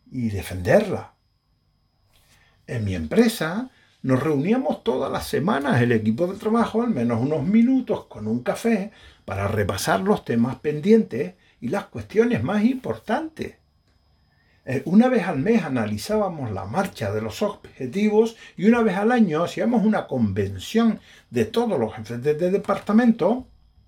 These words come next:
un fin de semana en algún hotel, para analizar el año cerrado y preparar el nuevo.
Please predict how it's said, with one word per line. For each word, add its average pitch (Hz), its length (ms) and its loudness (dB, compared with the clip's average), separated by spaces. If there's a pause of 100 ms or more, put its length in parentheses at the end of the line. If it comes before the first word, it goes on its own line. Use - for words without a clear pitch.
(280)
un 226 200 8
fin 202 220 -4
de 135 100 0
semana 220 420 -4
en 107 140 -10
algún 117 360 2
hotel, 226 440 0 (180)
para 160 220 -2
analizar 139 680 -2
el 110 140 -2
año 113 220 4
cerrado 180 720 0 (160)
y 135 160 -4
preparar 156 800 -2 (280)
el 147 280 -4
nuevo. 101 500 -4